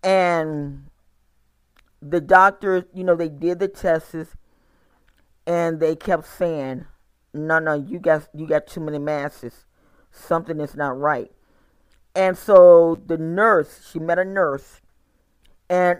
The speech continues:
no, it started with her enlarged liver. That's where it started, from the enlarged liver. And the nurse told her, you know,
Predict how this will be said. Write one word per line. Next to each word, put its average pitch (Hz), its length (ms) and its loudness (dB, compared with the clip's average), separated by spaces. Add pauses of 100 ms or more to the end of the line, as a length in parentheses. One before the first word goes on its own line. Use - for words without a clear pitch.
no, 214 160 4
it 196 140 2
started 208 260 2
with 196 80 -6
her 196 140 -2
enlarged 190 580 -4
liver. 170 320 0
That's 170 300 -4
where 151 80 -2
it 143 60 -8
started, 143 300 -6
from 120 120 -14
the - 120 -16
enlarged 160 440 -8
liver. 147 360 -6 (840)
And 170 760 -2 (240)
the 160 200 -4
nurse 196 580 -4
told 190 340 -2
her, 156 140 2
you 151 200 -10
know, 147 440 -4